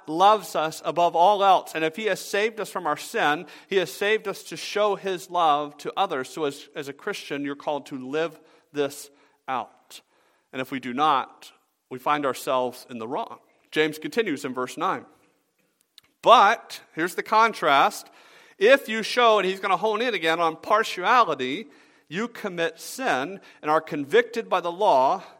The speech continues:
as transgressors." James says that if you commit the sin of partiality, you're overstepping the bounds here. Because the opposite of fulfilling God's law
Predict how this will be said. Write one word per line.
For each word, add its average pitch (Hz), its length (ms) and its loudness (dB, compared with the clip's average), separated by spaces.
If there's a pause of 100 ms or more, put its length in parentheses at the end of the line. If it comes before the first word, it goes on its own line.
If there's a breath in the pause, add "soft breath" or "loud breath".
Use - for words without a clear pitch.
(140)
as 147 220 -2
transgressors." 143 1000 -4
James 170 300 -4
says 156 300 -2 (340 loud breath)
that 165 200 0
if 170 180 -10
you 180 100 -8
commit 220 360 -4
the - 80 -4
sin 202 180 -4
of 175 100 0
partiality, 165 640 0
you're 156 220 2
overstepping 190 600 0
the 147 60 -4
bounds 160 480 -2
here. 110 140 -14 (1080 soft breath)
Because 196 260 2
the 196 140 -4
opposite 214 640 6
of 180 160 0
fulfilling 247 540 -2
God's 143 360 2
law 143 320 2